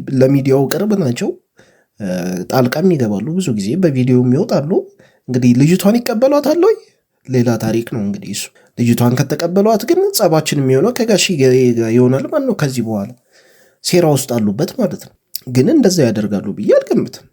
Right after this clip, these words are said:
የእሷ ቤተሰብ ደግሞ ሚዲያው ላይ ላያውቁ ይችላሉ፣ ቅርብም ላይሆኑ ይችላሉ።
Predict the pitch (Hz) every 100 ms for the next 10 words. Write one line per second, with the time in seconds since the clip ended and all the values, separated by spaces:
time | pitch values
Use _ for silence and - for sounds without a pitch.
0 | _ - 175 - 151 123 120 - 107 131
1 | 170 330 - - 87 - _ _ - 156
2 | 143 143 131 123 117 123 220 139 113 117
3 | 120 120 117 110 117 117 107 143 190 254
4 | _ _ - 160 127 123 113 113 113 120
5 | 123 131 - 185